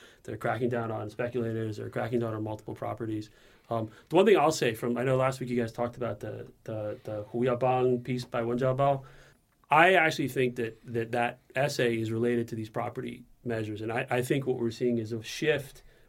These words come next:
where the government realizes that they've let the real estate market get out of control. It's the biggest source of social instability in the country,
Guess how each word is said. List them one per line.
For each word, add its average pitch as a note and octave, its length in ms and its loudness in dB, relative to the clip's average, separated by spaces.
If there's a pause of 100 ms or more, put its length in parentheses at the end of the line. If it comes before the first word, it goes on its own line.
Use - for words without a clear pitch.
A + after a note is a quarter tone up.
where B2 100 0
the B2 80 4
government C3 480 4
realizes A#2 800 0 (240)
that A#2 140 -6
they've A2 180 -2
let B2 180 0
the B2+ 100 -2
real A#2 160 0
estate A#2 200 -6
market A2 180 -8
get A2 140 -4
out G#2+ 100 -8
of G#2+ 60 -12
control. A2+ 480 -4
It's A2+ 180 -10
the - 140 -20
biggest B2+ 320 0
source B2 240 -4
of A#2+ 80 -10
social A#2+ 300 -6
instability A#2 360 -6
in A2 60 -6
the G#2 60 -10
country, A2+ 460 -6